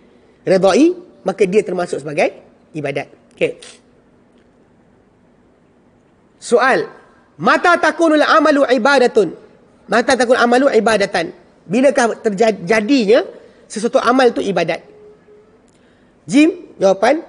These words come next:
"Idza ak-, idza ukmila fihi syai'an." Satu-satu amal tu jadi ibadat. Kita sebutkan semua orang suka, redha, dah jadi umum sangat. So, jadi bilakah sesuatu benda jadi ibadat? Dia kata bila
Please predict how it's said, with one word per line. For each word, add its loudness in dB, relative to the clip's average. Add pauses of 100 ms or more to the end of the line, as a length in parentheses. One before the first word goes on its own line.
(320)
"Idza 4
ak-, -6
idza 0
ukmila 0
fihi 0
syai'an." -2 (720)
Satu-satu -2
amal 2
tu -4
jadi -2
ibadat. -6 (220)
Kita -6
sebutkan -4
semua -2
orang -4
suka, -10
redha, 0 (380)
dah -2
jadi -6
umum -4
sangat. -2 (360)
So, -4
jadi 0
bilakah 0
sesuatu -8
benda -4
jadi -6
ibadat? -8 (680)
Dia 0
kata 2
bila 4